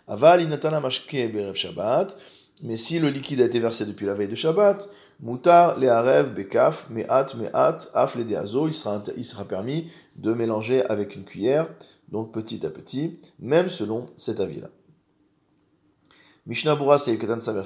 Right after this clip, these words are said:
Gimel et la Biat, si ce n'est à la main, o Shinarne Akeli Atzmo, on peut également remuer l'ustensile lui-même, donc sans,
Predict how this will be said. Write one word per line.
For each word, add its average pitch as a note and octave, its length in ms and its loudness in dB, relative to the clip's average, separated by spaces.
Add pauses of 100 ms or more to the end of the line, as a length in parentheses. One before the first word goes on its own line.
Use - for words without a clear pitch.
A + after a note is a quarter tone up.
Gimel A2+ 300 -4
et D3+ 60 -2
la G#2+ 160 0
Biat, G2 340 2
si - 140 -10
ce - 100 -12
n'est A2+ 260 -10
à G#2+ 60 -6
la F#2+ 120 -4
main, B2 340 -2
o E3 200 4
Shinarne A2+ 440 -4
Akeli A#2 500 0
Atzmo, A2+ 460 -2
on - 40 -4
peut - 120 -8
également A2+ 360 -2
remuer A2+ 480 0
l'ustensile G#2+ 760 -4
lui-même, G#2+ 420 -4 (400)
donc A#2+ 260 -6
sans, A#2 380 -4